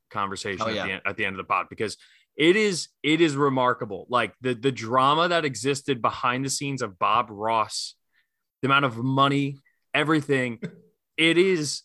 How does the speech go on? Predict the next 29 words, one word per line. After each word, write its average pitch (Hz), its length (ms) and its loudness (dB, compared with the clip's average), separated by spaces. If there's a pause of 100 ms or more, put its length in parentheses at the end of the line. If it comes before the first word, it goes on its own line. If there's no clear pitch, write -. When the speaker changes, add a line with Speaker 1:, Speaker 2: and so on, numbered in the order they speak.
Speaker 1:
it 143 180 -2
blow-, 147 360 4
it 147 180 0
blew 170 180 6
my 151 160 4
mind. 127 340 0
It 131 100 0
was 135 200 -2
honestly, 131 720 0
it 117 60 -2
was 113 180 -6
so 135 300 2
good. 127 180 2
If 117 120 -2
that 170 300 4
documentary 151 520 -2
had 131 160 -4
come 127 240 -2
out 123 340 2
in 123 80 -8
the 120 80 -6
beginning 117 320 -4
of 117 80 -2
the 107 60 -6
pandemic, 117 520 -4
like 101 160 -6
Tiger 110 320 0
King 143 220 -4
had, 147 380 -2